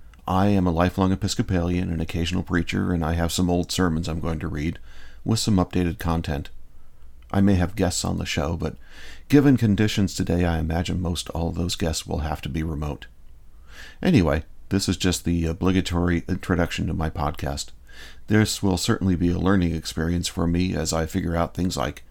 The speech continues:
intro and outro music, which I clearly don't have,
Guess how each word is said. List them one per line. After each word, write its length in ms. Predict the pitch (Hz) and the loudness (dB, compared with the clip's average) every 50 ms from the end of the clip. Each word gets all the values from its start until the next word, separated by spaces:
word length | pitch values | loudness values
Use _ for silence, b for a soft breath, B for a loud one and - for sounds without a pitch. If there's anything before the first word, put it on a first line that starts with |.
| - - | -12 -4
intro 460 | - 92 87 - - 82 87 92 85 76 | -2 -2 -2 -2 0 0 0 0 0 -2
and 160 | 71 64 - | -4 -4 -2
outro 400 | - 92 92 - - 85 78 71 | 0 0 0 0 -2 -4 -4 -2
music, 380 | 67 67 76 - - - - | -2 -4 -2 -4 -4 -6 -6
which 180 | - 73 - - | -8 -8 -8 -8
I 180 | - - - - - | -8 -8 -10 -10 -12
clearly 380 | - - - 87 85 - 80 | -10 -6 -4 -4 -4 -4 -6
don't 220 | 73 - 73 71 - | -6 -6 -6 -6 -4
have, 300 | 69 - - 73 - | -6 -6 -4 -6 -8